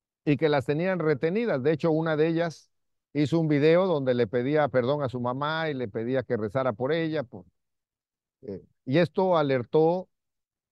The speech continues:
a la Embajada de Colombia, quienes, eh, por los medios diplomáticos exigieron que aparecieran todas estas jovencitas, que repito, decían que eran nueve, al final aparecieron ocho.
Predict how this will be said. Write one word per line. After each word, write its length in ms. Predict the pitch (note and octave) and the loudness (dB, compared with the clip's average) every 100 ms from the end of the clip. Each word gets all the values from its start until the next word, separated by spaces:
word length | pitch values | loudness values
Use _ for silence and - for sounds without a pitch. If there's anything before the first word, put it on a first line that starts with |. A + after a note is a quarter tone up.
| _ _ _ _ | _ _ _ _
a 100 | - | -4
la 120 | B2+ C3 | 0 0
Embajada 540 | B2 B2 D3+ D#3+ D#3+ | -2 -2 2 4 4
de 120 | D3 | 2
Colombia, 480 | D#3 D#3 F3+ F3+ G3+ | 2 2 2 2 -4
quienes, 580 | D#3+ C3+ B2 G#2+ - _ _ _ _ _ _ _ - | -4 -8 -6 -10 -14 _ _ _ _ _ _ _ -10
eh, 360 | G#2+ G#2 F#2+ F2+ _ _ _ _ | -6 -6 -8 -16 _ _ _ _
por 120 | - B2+ | 0 2
los 140 | B2+ | 2
medios 260 | D3+ E3+ D3+ | 2 2 0
diplomáticos 720 | C#3 C3 C3+ F3 F3+ F#3+ C#3+ | 0 0 -2 -2 -4 -4 -2
exigieron 520 | C3 A#2+ B2 F#3 G3+ | -2 -2 0 0 -2
que 400 | D#3 D3 C3+ C3 G2 | -2 0 0 -4 -6
aparecieran 840 | C3 C#3+ C3 B2+ G3 A#3+ F#3+ C3 | -2 0 0 2 4 4 0 -6
todas 600 | - D#3+ D#3+ D3 B2 _ _ _ _ _ | -2 0 2 -2 -6 _ _ _ _ _
estas 340 | - D#3 E3+ C3+ | 2 4 4 2
jovencitas, 840 | C3+ C#3+ C#3 A3 F#3 F3 D3 _ _ _ _ _ | 2 2 0 -2 -2 -4 -4 _ _ _ _ _
que 140 | - C3 | -2 2
repito, 400 | B2 F#3+ F#3+ E3 | 4 4 4 4
decían 240 | B2+ F3+ | 4 2
que 80 | E3+ | 2
eran 180 | E3+ E3 | 0 0
nueve, 240 | G3 G3 | 0 2
al 100 | E3+ | 0
final 240 | C3+ C#3 E3+ | 0 -2 0
aparecieron 480 | C#3 C3 A#2 D#3+ D#3 | 0 -2 0 0 0
ocho. 400 | F#3 F3 G3 F3 | -2 -2 -2 -4